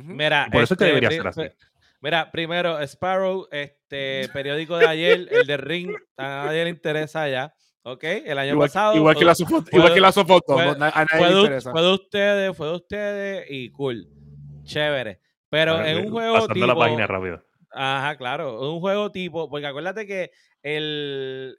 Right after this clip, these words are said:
Speaker 1: el de Elden Ring es open world, whatever, pero ese castillo es inmenso. Todas las cosas que hay que hacer. Mira, tú puedes quitarle todo el concepto de Harry Potter y te inventas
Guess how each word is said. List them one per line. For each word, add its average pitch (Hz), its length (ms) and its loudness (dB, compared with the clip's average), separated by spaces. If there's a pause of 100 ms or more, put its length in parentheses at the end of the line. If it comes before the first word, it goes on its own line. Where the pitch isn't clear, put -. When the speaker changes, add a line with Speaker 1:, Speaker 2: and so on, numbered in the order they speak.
(100)
Speaker 1:
el 139 340 -10
de 131 340 -6
Elden 143 220 -8
Ring 185 240 -8
es 180 240 -4
open 156 360 -10
world, 160 580 -8
whatever, 131 640 -4
pero 120 460 -6 (400)
ese - 180 -6
castillo 196 400 0
es 214 160 -4
inmenso. 120 840 -12
Todas 147 200 4
las 185 100 2
cosas 196 340 -6
que 165 100 -6
hay 165 120 -6
que - 120 -8
hacer. 120 340 -6 (200)
Mira, 170 200 2
tú 170 80 -8
puedes 196 160 -2
quitarle 208 360 -4
todo 196 480 -2
el 190 140 -8
concepto 180 560 -8
de 151 100 -4
Harry 143 220 -6
Potter 127 380 -6 (560)
y 123 160 -10
te 147 80 -4
inventas 139 420 -4